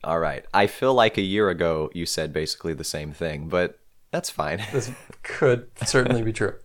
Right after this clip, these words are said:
Speaker 1: <laughs>
Speaker 2: Okay. Cody, I have a question for you.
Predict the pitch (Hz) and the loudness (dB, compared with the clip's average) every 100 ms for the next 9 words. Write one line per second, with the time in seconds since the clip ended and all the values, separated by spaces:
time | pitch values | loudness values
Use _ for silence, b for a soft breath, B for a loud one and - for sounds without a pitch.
0 | - B B 123 - 208 185 107 - - | -12 B B -10 -10 -12 -10 -10 -12 -10
1 | - - - - 202 190 - 80 - B | -8 -8 -4 2 6 6 6 0 2 B
2 | B B B B B B - 202 208 - | B B B B B B 6 6 6 0
3 | - - - 127 143 156 165 160 160 156 | -12 -18 -2 6 8 10 8 8 6 4
4 | 165 147 139 175 196 107 110 - | 4 2 0 0 0 -2 -4 -6